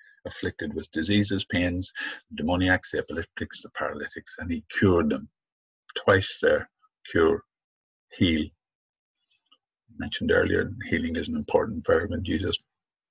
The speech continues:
in the ministry of Jesus in the, in the Gospel of Matthew. It is part of the righteousness of God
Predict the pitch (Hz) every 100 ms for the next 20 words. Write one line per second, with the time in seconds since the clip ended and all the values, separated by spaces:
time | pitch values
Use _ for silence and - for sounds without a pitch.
0 | - - - 78 80 - - - 78 82
1 | 80 80 - 71 - - 85 78 80 80
2 | - 73 90 101 - - - - 80 -
3 | - 95 85 78 80 87 95 90 85 82
4 | 82 - 85 78